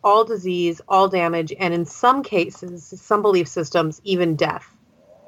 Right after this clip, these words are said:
So part of why I consider Frankenstein to be an alchemical story is that you can look at the resurrection of the creature and say, "Well, that is someone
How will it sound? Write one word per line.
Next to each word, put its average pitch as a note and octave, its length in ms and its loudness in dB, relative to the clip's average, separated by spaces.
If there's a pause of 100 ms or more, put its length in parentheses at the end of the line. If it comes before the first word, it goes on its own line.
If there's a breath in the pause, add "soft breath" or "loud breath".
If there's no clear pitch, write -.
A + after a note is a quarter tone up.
(680)
So G3 280 4
part A3 260 2
of A3+ 100 -4
why G#3 140 2
I F#3 120 2
consider F#3+ 360 -8
Frankenstein F#3+ 600 -2
to D#3+ 80 -10
be F3 100 -2
an E3 60 0
alchemical F#3+ 560 0
story D#3 520 2
is E3+ 240 -2
that F3+ 140 0
you F#3 140 -2
can F3+ 260 0
look G#3+ 260 2
at E3+ 160 0
the F3+ 60 0
resurrection E3+ 720 0
of E3 320 0
the E3 60 -6
creature B3+ 460 -6
and D3+ 140 0
say, G3 320 4
"Well, E3 200 4
that F3 180 2
is F#3 140 -2
someone E3+ 420 -2